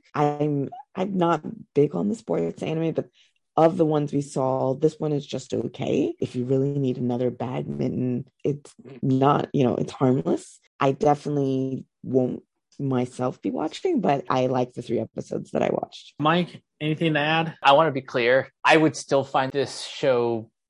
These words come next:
Speaker 3: just kind of vanilla, even without Salaryman's Club.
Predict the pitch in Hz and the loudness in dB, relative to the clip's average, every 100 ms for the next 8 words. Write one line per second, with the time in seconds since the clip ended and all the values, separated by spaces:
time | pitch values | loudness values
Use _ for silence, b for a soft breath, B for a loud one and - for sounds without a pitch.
0 | 156 131 127 113 - 123 117 110 107 107 | -12 -4 -4 -4 -2 -2 0 -2 0 2
1 | 113 113 113 - 131 117 123 117 107 95 | 4 4 0 -6 -6 -4 -2 -2 2 2
2 | 113 - _ _ _ _ _ - 156 139 | 2 -2 _ _ _ _ _ -4 2 4
3 | 139 139 135 131 - 139 139 135 | 2 0 -4 -4 -2 0 0 -2